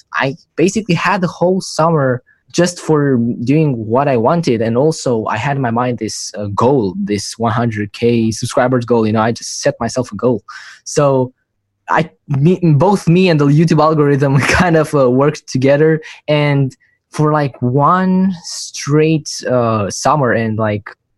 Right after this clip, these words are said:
couple of more months, like September and October,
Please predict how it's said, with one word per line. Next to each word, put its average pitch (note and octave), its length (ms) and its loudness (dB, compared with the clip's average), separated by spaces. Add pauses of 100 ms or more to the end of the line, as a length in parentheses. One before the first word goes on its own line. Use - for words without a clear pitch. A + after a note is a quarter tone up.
(280)
couple - 320 0
of - 140 -6
more B2+ 360 2
months, A#2+ 460 -2
like G#2 360 -2
September A#2 560 -2
and G#2+ 160 -2
October, B2+ 560 -2